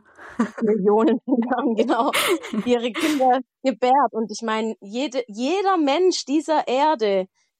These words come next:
Speaker 1: ist von einer Mutter geboren worden. Das ist doch so verrückt und das Natürlichste der Welt.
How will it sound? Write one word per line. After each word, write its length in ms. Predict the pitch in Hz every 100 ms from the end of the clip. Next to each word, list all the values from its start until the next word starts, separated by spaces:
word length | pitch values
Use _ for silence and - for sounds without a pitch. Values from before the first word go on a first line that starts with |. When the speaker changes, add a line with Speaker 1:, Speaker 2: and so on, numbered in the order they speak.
| -
Speaker 1:
ist 380 | 285 349 - _
von 360 | - 254 277
einer 300 | - 247 247
Mutter 340 | 240 311 - 262
geboren 480 | 196 190 185 180 165
worden. 280 | 165 165
Das 120 | 170 175
ist 120 | 208
doch 140 | 208 - _ 185
so 280 | - - 220
verrückt 460 | 220 214 311 339 -
und 380 | 220 190 - - _ _ _ -
das 160 | 214
Natürlichste 540 | 240 240 285 320 294 269
der 180 | 254
Welt. 380 | 226 240 220 -